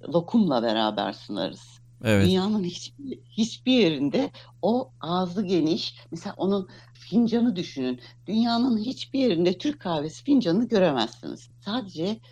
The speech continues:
Speaker 1: Türk kahvesinde ağzı böyle daha geniştir, dibi daha dardır. Biz o daha yavaş soğusun diye ve daha rahat içim sağlasın diye.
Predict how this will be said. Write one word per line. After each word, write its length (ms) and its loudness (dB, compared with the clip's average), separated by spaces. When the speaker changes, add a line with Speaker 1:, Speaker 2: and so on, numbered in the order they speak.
Speaker 1:
Türk 160 -12
kahvesinde 760 -8
ağzı 440 -8
böyle 400 -2
daha 240 -4
geniştir, 800 -2
dibi 200 -4
daha 280 -6
dardır. 600 -10
Biz 280 -10
o 340 0
daha 500 -4
yavaş 340 -2
soğusun 640 -4
diye 180 0
ve 140 0
daha 200 -6
rahat 280 -6
içim 260 -8
sağlasın 680 -4
diye. 200 -6